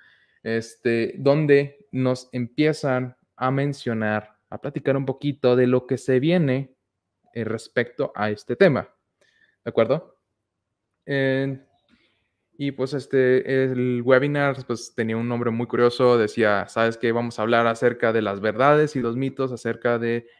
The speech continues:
la, del, de la, ¿cómo se llama? Del posicionamiento utilizando Bluetooth".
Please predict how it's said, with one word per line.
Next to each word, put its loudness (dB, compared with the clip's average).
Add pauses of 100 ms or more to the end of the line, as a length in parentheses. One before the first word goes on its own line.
(180)
la, -2
del, -8 (600)
de -6
la, -6 (300)
¿cómo -14
se -16
llama? -14 (2500)
Del -2
posicionamiento -4
utilizando -6
Bluetooth". -4